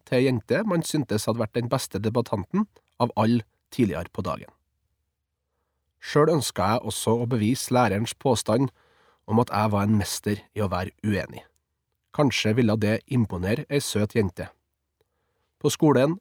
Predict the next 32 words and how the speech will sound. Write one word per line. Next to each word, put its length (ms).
var 220
jeg 140
en 40
som 240
ofte 320
tok 240
ordet 300
når 120
jeg 100
følte 340
at 80
noe 240
var 160
urettferdig. 460
Jeg 160
kunne 160
kjenne 220
et 80
sinne 500
blåse 340
opp 140
i 80
brystet 420
når 160
en 100
kompis 540
ble 80
dårlig 360
behandlet 580
av 100
en 120
lærer, 320